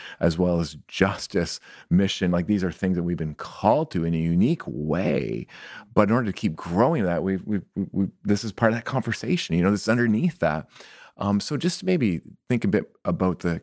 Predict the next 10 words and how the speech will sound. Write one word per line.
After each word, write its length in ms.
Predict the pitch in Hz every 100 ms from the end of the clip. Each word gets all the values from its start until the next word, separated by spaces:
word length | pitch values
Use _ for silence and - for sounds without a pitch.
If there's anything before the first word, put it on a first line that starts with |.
| -
complexities 1040 | 98 90 - 107 - - 78 58 - - - _ _
that 160 | 101
the 80 | 95
pandemic 500 | - 92 87 85 87
has 220 | - 80
brought 400 | - 78 71 69 -
on, 460 | 85 82 82 80 78 -
on 220 | 95 101
this 160 | 82 -
conversation, 760 | 82 62 - - - - -